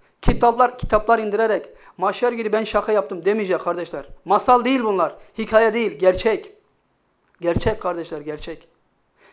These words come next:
Peki, ey insan, sen cehennemi duyduğun andan itibaren ne kadar ciddiye aldın,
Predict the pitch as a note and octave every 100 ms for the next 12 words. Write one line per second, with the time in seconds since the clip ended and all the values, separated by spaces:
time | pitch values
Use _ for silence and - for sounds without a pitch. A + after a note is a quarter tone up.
0 | _ G#3+ B3 G#3 - _ _ G3+ B3 G3+
1 | F3 F3 D#3 - _ _ - G#3+ A#3 -
2 | _ - F#3+ G#3 G#3+ A3+ G#3+ F#3+ A3 G3+
3 | A#3+ - G#3+ G#3 A#3 A3+ G#3 G#3 G#3 A3
4 | C4+ C#4 _ _ _ _ _ _ - B3+
5 | D4 B3+ A#3 F#3+ F#3+ G#3+ F#3+ F3 D3